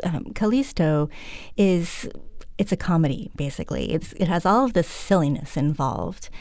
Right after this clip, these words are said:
And Poppaea is quite a drama. Um, there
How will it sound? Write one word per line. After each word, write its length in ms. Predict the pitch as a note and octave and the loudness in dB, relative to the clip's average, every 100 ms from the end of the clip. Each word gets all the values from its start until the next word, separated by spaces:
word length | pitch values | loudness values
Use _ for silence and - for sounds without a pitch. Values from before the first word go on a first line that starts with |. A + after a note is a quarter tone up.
| - - - - - | -14 -14 -16 -16 -2
And 460 | F3 E3 D#3+ D#3 D#3 - - - - | 2 4 4 2 0 -8 -12 -8 0
Poppaea 720 | F3+ - F#3+ F3+ C#3+ C#3 D3+ | 0 2 2 4 2 0 -4
is 500 | G#3 C3+ C3+ D#3 - - - | -2 -2 -2 -6 -10 -12 -12
quite 760 | - - F#3+ E3 - - - - - | -8 0 2 2 -2 -8 -10 -10 -6
a 80 | D#3 | -4
drama. 600 | C#3+ E3 D3+ - - - - - - - - | 0 2 2 0 -2 -6 -8 -14 -16 -14 -4
Um, 360 | D#3 D#3 - G3+ | -2 -2 -2 0
there 160 | D#4+ | 2